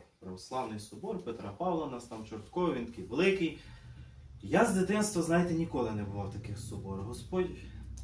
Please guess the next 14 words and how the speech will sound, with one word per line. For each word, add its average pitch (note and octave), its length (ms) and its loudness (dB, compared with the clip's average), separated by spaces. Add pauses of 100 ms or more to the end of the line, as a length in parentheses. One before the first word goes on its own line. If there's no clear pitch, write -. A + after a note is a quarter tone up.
(160)
явив B2+ 320 -2
свою A#2+ 260 -2
ласку, C#3+ 320 0
я A2+ 100 0
родився A2 380 -4
в G#2 60 -10
християнській G#2+ 680 -8
сім'ї. E3 560 -2 (720)
І C3 160 -6
для C#3 220 0
мене F#3+ 300 4
це D#3 180 0
було E3 300 6
так D#3 500 2